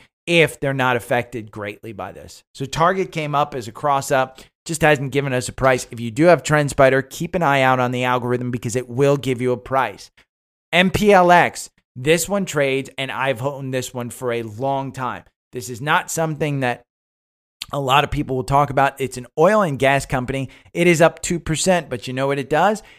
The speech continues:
It gives you a nine point two one percent dividend yield. The P E is relatively good. It's a little bit high. Their income is three point nine four billion, thirty-three billion dollar market cap.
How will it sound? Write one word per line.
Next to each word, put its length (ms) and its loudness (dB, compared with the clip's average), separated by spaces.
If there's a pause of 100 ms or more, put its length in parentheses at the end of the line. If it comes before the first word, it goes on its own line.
(140)
It 240 0
gives 280 4
you 100 4
a 140 4
nine 360 0
point 380 -6
two 200 -2
one 340 -4
percent 600 -4 (160)
dividend 580 -2
yield. 480 -10 (420)
The 80 -6
P 380 -4
E 240 -2
is 160 -2
relatively 760 2
good. 420 0 (240)
It's 240 -4
a 80 4
little 400 4
bit 160 4
high. 420 -2 (280)
Their 180 -6
income 440 0
is 120 -4
three 240 -2
point 480 -6
nine 380 -2
four 240 -2
billion, 600 -4
thirty-three 600 -2
billion 480 -4
dollar 300 0
market 440 -6
cap. 380 -6